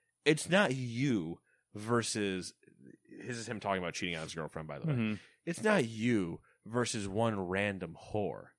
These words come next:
Speaker 1: It's you versus nine thousand Persian whores, and you will die. <laughs>
Speaker 2: Yeah.
Speaker 1: So it is,
Speaker 2: Well,
Speaker 1: eventually
Speaker 2: that's
Speaker 1: Call of Duty will die in some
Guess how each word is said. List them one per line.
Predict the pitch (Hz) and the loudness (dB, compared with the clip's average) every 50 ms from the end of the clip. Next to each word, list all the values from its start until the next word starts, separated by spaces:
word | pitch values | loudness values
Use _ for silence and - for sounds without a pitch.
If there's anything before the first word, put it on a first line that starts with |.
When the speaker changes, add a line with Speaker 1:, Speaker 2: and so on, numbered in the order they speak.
| _ _ _ _ _ _ _ _ _ _ _ | _ _ _ _ _ _ _ _ _ _ _
Speaker 1:
It's | - 139 165 160 139 - - - | -4 -2 -2 -2 -4 -6 -10 -10
you | 92 92 92 92 92 98 107 107 104 98 90 80 85 - - _ _ _ _ _ _ | -10 -8 -8 -6 -2 0 0 2 2 2 0 -2 -4 -8 -12 _ _ _ _ _ _
versus | - 98 104 113 113 110 - - - - 101 92 87 85 82 - - - _ _ _ _ _ - | -12 -6 0 2 2 2 0 -2 -4 -4 -4 -4 -4 -4 -6 -8 -8 -10 _ _ _ _ _ -14
nine | 87 92 95 98 104 117 127 143 147 156 160 156 156 151 143 135 120 - - - - | -12 -10 -8 -6 -4 -2 0 0 2 2 2 2 0 0 -2 -4 -6 -8 -10 -14 -10
thousand | - - - 104 113 131 139 135 135 131 127 120 113 107 101 98 101 95 92 87 82 - | -8 -4 0 2 4 4 4 4 2 0 -2 -4 -4 -4 -6 -6 -6 -6 -8 -10 -8 -8
Persian | - - - 120 110 107 98 - - 104 92 - - - | -6 -4 -2 -2 -2 -2 -4 -6 -8 -10 -12 -14 -10 -8
whores, | 110 95 90 87 - - - - - - - - | -6 -6 -6 -8 -10 -14 -16 -18 -20 -10 -4 0
and | 175 180 165 | 0 0 0
you | 156 160 190 220 226 | -2 -4 -4 -4 -4
will | 190 139 151 175 160 117 | -2 0 0 2 2 2
die. | 98 - 104 92 92 80 76 - - - _ - | 0 -2 -4 -4 -4 -6 -10 -12 -18 -12 _ -6
<laughs> | 294 - - - - 135 | -6 -6 -6 -10 -4 2
Speaker 2:
Yeah. | - - 131 - - 185 - - - 175 - - - - - - - | 4 6 6 8 8 8 8 8 8 6 6 4 0 -12 -12 -10 -4
Speaker 1:
So | - - 160 - - 175 160 | 0 0 4 8 10 12 12
it | 143 139 | 12 10
is, | 143 147 139 135 - - - - - | 8 4 2 0 -4 -12 -8 4 12
Speaker 2:
Well, | 147 156 156 151 | 12 12 12 12
Speaker 1:
eventually | 143 135 135 151 151 160 | 12 12 12 12 12 12
Speaker 2:
that's | 190 - | 12 10
Speaker 1:
Call | - 208 202 | 10 10 10
of | 190 170 | 10 10
Duty | 180 175 175 160 | 8 6 6 6
will | 139 151 165 165 | 6 6 6 6
die | 147 131 143 147 175 151 117 101 - - - - _ _ _ _ _ _ _ _ _ _ _ - _ _ _ _ _ - - - - _ _ _ _ _ - | 6 6 6 8 8 6 4 0 -6 -8 -10 -10 _ _ _ _ _ _ _ _ _ _ _ -20 _ _ _ _ _ -20 -20 -20 -20 _ _ _ _ _ 0
in | 151 151 147 143 135 | 2 2 2 2 0
some | 127 - - - - 160 156 160 165 170 170 170 175 165 | 0 0 0 2 4 4 4 4 2 0 -2 -4 -4 -6